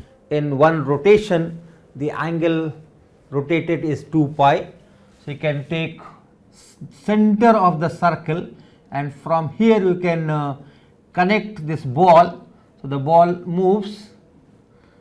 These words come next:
and the angle theta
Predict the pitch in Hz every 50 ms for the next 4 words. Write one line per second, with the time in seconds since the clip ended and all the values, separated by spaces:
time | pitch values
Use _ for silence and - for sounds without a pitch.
0 | _ _ - 135 139 139 139 139 147 151 - 139 123 135 139 139 143 - - 135
1 | 147 147 147 135 143 143 143 143 135 - - - _ _ _ _ _ _ _ -
2 | 151 151 143 - 151 139 131 127 127 - -